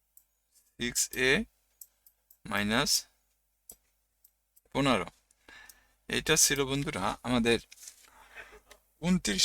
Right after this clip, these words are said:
নম্বর অঙ্কের অ্যান্সার। আশা করি তোমরা বুঝতে পারছো। দয়া করে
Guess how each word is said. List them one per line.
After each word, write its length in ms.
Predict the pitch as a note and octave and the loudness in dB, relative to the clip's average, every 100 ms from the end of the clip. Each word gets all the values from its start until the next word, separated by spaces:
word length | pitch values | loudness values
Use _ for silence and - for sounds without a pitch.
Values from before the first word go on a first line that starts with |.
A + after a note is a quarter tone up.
| - C3 | 2 2
নম্বর 240 | A2+ G#2+ G2+ | 2 0 0
অঙ্কের 280 | G2+ A2 G2 | -2 -2 -2
অ্যান্সার। 360 | F#2 - C#3+ - - _ _ _ _ _ _ _ _ - | -2 -2 -2 -6 -14 _ _ _ _ _ _ _ _ -6
আশা 180 | - A#2+ - | -2 -2 -2
করি 140 | A#2 A2 | -4 -2
তোমরা 180 | G#2+ G#2 A2 | -2 -2 -4
বুঝতে 240 | - C#3+ G#2 | -4 -4 -4
পারছো। 260 | G2 - G3 _ - - _ _ _ _ _ _ _ _ _ - | -4 -4 -8 _ -20 -20 _ _ _ _ _ _ _ _ _ -4
দয়া 180 | A2 B2 | -2 0
করে 160 | C3 | 0